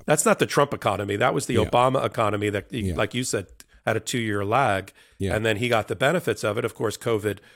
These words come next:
Speaker 1: put a damper on that, and then look what, look what Biden's done. Set aside the stock market, which is an odd place to measure economic health for a moment. But if you look at every other measure of the economy, Biden is having a roaring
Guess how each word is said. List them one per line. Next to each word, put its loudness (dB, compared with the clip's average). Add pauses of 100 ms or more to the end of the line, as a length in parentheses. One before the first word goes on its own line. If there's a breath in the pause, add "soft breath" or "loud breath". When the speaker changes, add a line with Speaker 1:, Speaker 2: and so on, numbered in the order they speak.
(260 soft breath)
Speaker 1:
put 2
a 2
damper 2
on 0
that, -2
and -2
then -2
look -2
what, -2
look -4
what -4
Biden's 0
done. -4 (340)
Set 0
aside 0
the -12
stock -4
market, -8
which -10
is -10
an -8
odd -2 (320 soft breath)
place 2
to -4
measure -4 (260 soft breath)
economic 0
health -4
for -10
a -10
moment. -10 (500 soft breath)
But 2
if -4
you 4
look 4
at 2
every 2
other 4
measure 2
of -2
the -4
economy, -2
Biden 0
is -8
having -2
a -4
roaring 4